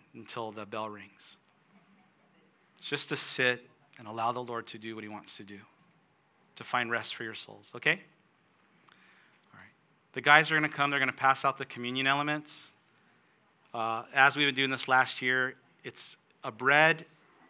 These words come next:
and cup. It's two cups in one. So just be careful when you pull it out of the tray. The worship team's gonna come, and they're gonna lead us in a time of song. A-, and I'm gonna do this. I'm gonna just give you the freedom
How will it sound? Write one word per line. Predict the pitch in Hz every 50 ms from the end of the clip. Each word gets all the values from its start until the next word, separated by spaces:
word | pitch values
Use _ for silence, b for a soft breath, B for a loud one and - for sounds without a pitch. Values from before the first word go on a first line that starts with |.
| - -
and | 123 120 -
cup. | - - 151 156 156 - -
It's | - - - -
two | - - - 190
cups | 190 - 175 175 175 - - 160
in | 143 143
one. | 135 131 120 107 98 104 _ - -
So | - 120
just | 151 156 156
be | - 170
careful | 151 - 151 143 139 - 147 135
when | 131 120
you | 117
pull | 113 - - 131 123
it | 123
out | 120 120
of | 113
the | 110 104
tray. | - - 113 110 107 104 104 - _ _ b b b b b b b b b b b b b
The | 123
worship | 120 131 156 151 - 160 156
team's | - 147 156 156 151
gonna | 160 151 147 139
come, | - 143 135 135 135
and | 135 131
they're | 131
gonna | 123 123 120
lead | 113 110 113 123 127
us | 123 123 -
in | 123
a | 117
time | 110 - - 120 117 117 117
of | 110
song. | - - - 120 117 113 113 113 113 _ b b b b b b b b b b b b
A-, | 147 - -
and | 165 165
I'm | 175 202
gonna | 226 226 226
do | 214 196 214 208
this. | 185 196 160 - 147
I'm | 147 165
gonna | 175 175 170
just | 151 165 170 160 - - -
give | - 156 175 185 180 185
you | 196 202
the | 185 185
freedom | 160 - - - 127 123 127 127 135 143 151 151 151